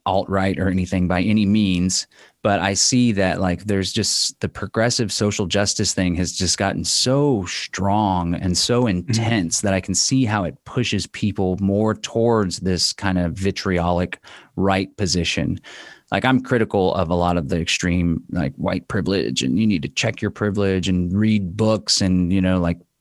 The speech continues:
Speaker 1: pay your penance for what your ancestor, all this stuff. And, and then everyone, like, sees racist, racism there where it's not, not to say that there isn't racism, nor there isn't institutional racism.
Speaker 2: Mm.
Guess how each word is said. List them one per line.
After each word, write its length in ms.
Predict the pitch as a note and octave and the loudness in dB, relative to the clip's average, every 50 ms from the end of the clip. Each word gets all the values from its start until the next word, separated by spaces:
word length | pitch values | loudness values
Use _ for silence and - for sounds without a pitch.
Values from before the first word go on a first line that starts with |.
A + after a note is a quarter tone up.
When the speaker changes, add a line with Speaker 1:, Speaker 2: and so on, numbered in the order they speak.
| _ _ - - _ _ _ _ _ _ _ - G2 - _ _ _ | _ _ -20 -20 _ _ _ _ _ _ _ -18 -18 -18 _ _ _
Speaker 1:
pay 160 | - F2 G2 G#2+ | -4 -2 0 2
your 220 | G#2+ G#2 G2+ F2+ | 2 2 2 0
penance 560 | - - - A2 A#2 A#2+ A2 F#2+ E2+ - - | -2 -2 0 2 2 4 2 2 0 -2 -4
for 380 | - - F#2+ F#2 F2 F2 E2+ E2 | -2 0 0 0 2 2 0 -2
what 300 | - G2 F#2+ F#2+ F#2+ D#2 | -2 0 0 0 0 0
your 200 | F2 F#2 F2 D2+ | 0 -2 0 0
ancestor, 580 | F#2 G#2 G#2+ G#2+ G2+ - G#2+ G2+ - - G#2+ | 2 2 2 2 2 2 0 0 0 0 0
all 160 | G#2+ A2 B2+ B2+ | 0 0 0 0
this 180 | A#2 G2 F2+ | 0 0 0
stuff. 440 | - - - F#2 E2+ E2 E2+ - - | 0 0 0 0 0 -2 -2 -4 -2
And, 240 | F2 F2 F2+ D#2+ - | 0 0 0 0 0
and 120 | G2 G2+ | 2 2
then 80 | G2+ G#2 | 2 2
everyone, 280 | G#2+ A2+ B2 A2+ A2 | 2 2 2 2 2
like, 180 | G#2 F#2+ F#2 - | 2 0 0 0
sees 320 | - - - G2+ G2+ F#2 | -2 0 2 2 2 2
racist, 640 | D#2+ F2 F#2+ F#2+ G2 - - F#2 F2 - - - - | 2 0 0 0 0 0 0 0 -2 -2 -4 -6 -6
racism 540 | - G#2+ G#2 G#2 G2+ - F#2 F2+ F#2 F#2 F2 | -2 0 0 0 0 -2 -2 0 2 2 2
there 260 | F#2 F#2+ F#2+ F#2+ F#2+ | 2 2 2 2 2
where 140 | F2+ F2+ F2 | 2 0 0
it's 120 | E2+ - | 0 0
not, 480 | - F#2+ G2 G2+ A2 A#2 A2+ A2 - - - _ | 0 0 2 2 2 0 0 -4 -8 -14 -10 _
not 160 | G#2 G2+ G2+ F#2+ | -2 -2 -2 -2
to 80 | - | -2
say 100 | F#2+ G2+ | -2 -2
that 140 | F#2 F2 E2+ | -2 -2 -2
there 100 | - C#2+ | -4 -2
isn't 260 | - A#2 C3+ C#3 C3 | -2 0 0 0 2
racism, 500 | B2 B2+ B2 A#2+ - B2+ A#2 A#2+ B2 A2+ | 2 0 0 0 0 -2 -2 0 0 2
nor 180 | G#2 F#2+ F2+ F2 | 2 2 2 2
there 120 | D#2+ E2 | 0 0
isn't 200 | F2+ F2 - - | -2 -2 -2 -4
institutional 680 | - - G2+ - - - - - D#3+ D3 - D3 C3+ | -4 -4 -4 -4 -6 -6 -4 -4 -2 0 0 2 2
racism. 540 | C3+ C3+ C3 B2+ - C#3 B2+ B2 B2+ B2+ B2 | 2 2 2 2 2 0 0 2 2 2 2
Speaker 2:
Mm. 100 | A2 A2 | 0 -2